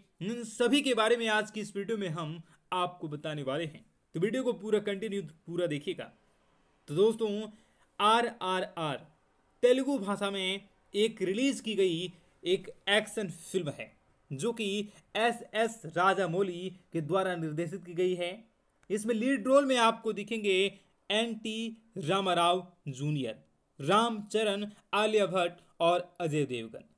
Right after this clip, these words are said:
यह एक काल्पनिक फिल्म है, काल्पनिक कहानी है, जो भारत के स्वतंत्रता सेनानी अलूरी सीताराम राजू और कोमाराम भीम के इर्द गिर्द घूमती है, जिन्होंने क्रमशः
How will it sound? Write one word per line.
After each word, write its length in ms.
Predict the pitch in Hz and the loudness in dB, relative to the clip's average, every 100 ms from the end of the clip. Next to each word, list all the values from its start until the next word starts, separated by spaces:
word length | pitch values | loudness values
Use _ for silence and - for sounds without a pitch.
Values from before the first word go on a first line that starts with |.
| _ _ _ | _ _ _
यह 180 | 147 247 | 6 8
एक 220 | 269 277 214 | 8 4 0
काल्पनिक 560 | 247 240 240 262 254 - - - | 2 2 0 -4 -6 -8 -14 -12
फिल्म 300 | - 127 120 | -8 -8 -6
है, 180 | 170 185 _ - | -8 -8 _ 2
काल्पनिक 500 | 196 202 226 233 165 | 2 2 -4 -8 -6
कहानी 300 | 139 123 113 | -6 -8 -14
है, 160 | 120 _ _ - | -20 _ _ -2
जो 120 | 175 | 0
भारत 320 | 175 214 269 269 | 2 2 2 0
के 100 | 240 | -2
स्वतंत्रता 560 | 220 214 208 208 202 | -4 -6 -8 -8 -10
सेनानी 560 | 202 196 185 180 180 190 - _ _ _ _ - | -8 -6 -6 -6 -8 -10 -14 _ _ _ _ -2
अलूरी 540 | 208 233 226 214 220 - - - | -2 0 -2 -2 -4 -8 -20 -20
सीताराम 640 | - 226 233 208 208 220 | -10 -4 0 2 2 2
राजू 460 | 190 202 185 185 202 - - | 2 0 0 -4 -6 -10 0
और 160 | 185 190 - | 2 2 0
कोमाराम 540 | 214 208 180 175 170 | -2 0 2 2 0
भीम 280 | 127 165 208 | -2 -4 -4
के 160 | 196 - - | -4 -8 -6
इर्द 180 | 165 156 | -4 -2
गिर्द 220 | 165 156 143 - - | -2 -2 -4 -10 -20
घूमती 460 | 120 139 190 - 123 | -10 -6 -6 -8 -14
है, 180 | 117 - _ _ _ | -18 -20 _ _ _
जिन्होंने 460 | 139 180 208 202 180 196 - _ - | -6 -2 0 0 0 0 -6 _ 0
क्रमशः 500 | 220 226 220 208 | 0 0 0 -4